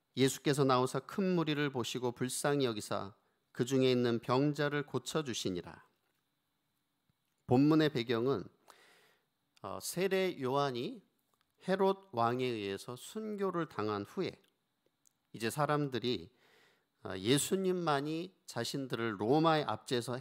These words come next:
해방시켜줄 수 있는 유일한 대안이라고 생각하면서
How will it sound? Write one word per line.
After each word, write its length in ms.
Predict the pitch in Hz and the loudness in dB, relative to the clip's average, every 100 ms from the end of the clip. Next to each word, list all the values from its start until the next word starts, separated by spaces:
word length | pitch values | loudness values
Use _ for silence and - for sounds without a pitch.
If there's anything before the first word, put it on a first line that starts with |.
| - | -4
해방시켜줄 920 | 196 196 196 190 - - 180 160 143 | -2 0 -2 -4 -10 -12 -10 -10 -12
수 160 | - 147 | -10 -10
있는 340 | 120 117 104 | -6 -6 -8
유일한 580 | 101 156 175 160 156 156 - _ _ | -8 -4 -2 0 0 -2 -12 _ _
대안이라고 960 | - 101 120 143 131 117 113 160 - _ | -4 2 4 4 4 0 0 -2 -2 _
생각하면서 1000 | - - 165 165 143 104 90 90 101 95 | -14 -8 -6 -6 -6 -10 -12 -12 -12 -12